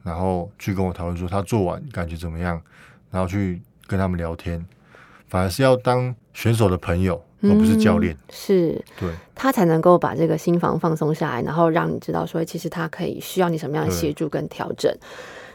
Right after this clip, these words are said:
Speaker 2: 那想再请教一下教练，因为影片当中其实，呃，我们在看小小孩，不管他是触身球啦，或者是甚至是，呃，滑垒骨折，其实都会很心疼。
Speaker 1: 嗯。
Speaker 2: 但是你是一个选手，你之前不管是在，呃，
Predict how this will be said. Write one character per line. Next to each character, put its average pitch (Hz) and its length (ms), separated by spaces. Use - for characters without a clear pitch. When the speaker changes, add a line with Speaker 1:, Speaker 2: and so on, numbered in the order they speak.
Speaker 2:
那 370 80
想 147 240
再 233 220
请 - 300
教 196 240
一 160 60
下 170 200
教 180 140
练， 185 100
因 240 100
为 302 140
影 170 120
片 254 220
当 226 160
中 220 160
其 190 180
实， 180 380
呃， 165 420
我 156 140
们 156 100
在 233 120
看 240 180
小 170 120
小 160 140
孩， 131 220
不 - 100
管 175 160
他 156 160
是 165 220
触 180 180
身 160 240
球 160 220
啦， 151 180
或 170 80
者 160 100
是 170 140
甚 170 220
至 165 160
是， 170 160
呃， - 200
滑 156 280
垒 156 160
骨 151 260
折， 143 260
其 185 120
实 214 60
都 226 120
会 247 80
很 233 180
心 175 240
疼。 - 160
Speaker 1:
嗯。 - 80
Speaker 2:
但 311 160
是 285 160
你 202 180
是 196 160
一 185 120
个 165 160
选 156 420
手， 165 240
你 147 140
之 220 180
前 160 200
不 170 120
管 160 140
是 175 120
在， 156 420
呃， 143 500